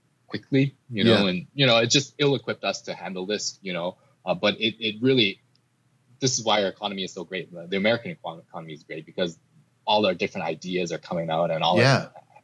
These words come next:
Speaker 1: we challenge each other to be better. And, and that's what makes our economy great. But for this one particular scenario, you know, that nobody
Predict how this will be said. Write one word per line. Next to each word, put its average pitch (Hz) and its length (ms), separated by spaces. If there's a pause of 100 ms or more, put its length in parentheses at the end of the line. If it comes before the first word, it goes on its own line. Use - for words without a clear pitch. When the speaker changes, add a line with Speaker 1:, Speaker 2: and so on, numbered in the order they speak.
(200)
Speaker 1:
we - 60
challenge 90 360
each 92 140
other 90 280 (320)
to - 80
be 90 120
better. 92 380
And, 85 480
and 82 120
that's 95 160
what 85 120
makes 87 160
our 82 80
economy 82 360
great. 87 320
But 82 200
for 87 100
this 135 280
one 127 360
particular 143 760 (300)
scenario, 110 1000
you 110 100
know, 101 120
that 98 160
nobody 117 540